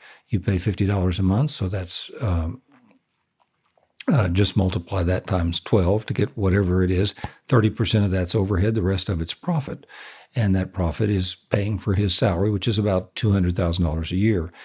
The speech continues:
and which is more than the average family practice doctor makes, which is the average in that part of the country is about a hundred and fifty thousand dollars a year. So everything's very transparent. It's very open.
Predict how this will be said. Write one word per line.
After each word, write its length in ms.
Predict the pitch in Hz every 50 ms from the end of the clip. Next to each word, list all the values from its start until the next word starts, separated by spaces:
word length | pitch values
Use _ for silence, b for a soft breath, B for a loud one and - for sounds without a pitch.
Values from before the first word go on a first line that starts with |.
| B B B B B B B _
and 680 | 185 123 98 95 92 90 90 90 87 87 - - - - _
which 160 | - 110 - -
is 140 | 92 85 -
more 380 | 123 120 147 196 196 165 131
than 180 | 101 92 95 98
the 200 | 104 95 92 90
average 440 | 92 92 95 101 98 95 - - -
family 360 | - - 110 95 92 98 95
practice 360 | 92 - 143 175 - - - -
doctor 280 | - 69 - - 76
makes, 320 | 78 78 82 90 - - -
which 160 | 95 - -
is 140 | 104 90 87
the 140 | 101 90
average 300 | 82 85 85 87 82 -
in 100 | 95 90
that 220 | 87 90 90 - -
part 140 | - 95 87
of 80 | 82
the 60 | 82
country 200 | - 87 80 92
is 60 | 92 92
about 180 | 87 80 73
a 40 | -
hundred 260 | - 101 82 69 76
and 100 | - -
fifty 240 | - 160 156 - -
thousand 360 | 87 - - - - - -
dollars 320 | 80 80 78 - - - -
a 60 | -
year. 240 | - 80 - - - B B B B B B B B B B
So 160 | - - 135
everything's 460 | 143 156 170 165 - 180 170 143 120
very 300 | 107 107 120 135 143 143
transparent. 840 | 143 139 - 131 127 120 113 - - - 120 120 120 117 120 120 117
It's 140 | 87 90 -
very 420 | - 95 110 117 123 135 131 123
open. 540 | - 123 113 117 113 113 - 107 101 104 104